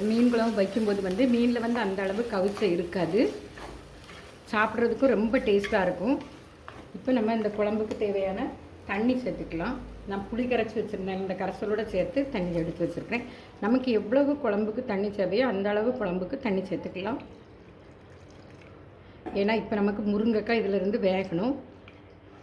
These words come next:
அதனால கொஞ்சம் கூடுதலாவே தண்ணி சேர்த்துருக்கிறேன்.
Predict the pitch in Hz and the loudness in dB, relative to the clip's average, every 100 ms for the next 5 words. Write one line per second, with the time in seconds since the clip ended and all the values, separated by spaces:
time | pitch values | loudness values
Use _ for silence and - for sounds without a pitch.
0 | - - 175 175 175 214 196 185 190 196 | -20 -10 -4 -2 0 -2 0 0 0 -2
1 | 175 170 165 175 226 196 180 175 165 147 | 0 2 2 0 -2 -2 -4 -4 -4 -4
2 | 143 165 214 | -6 -4 -4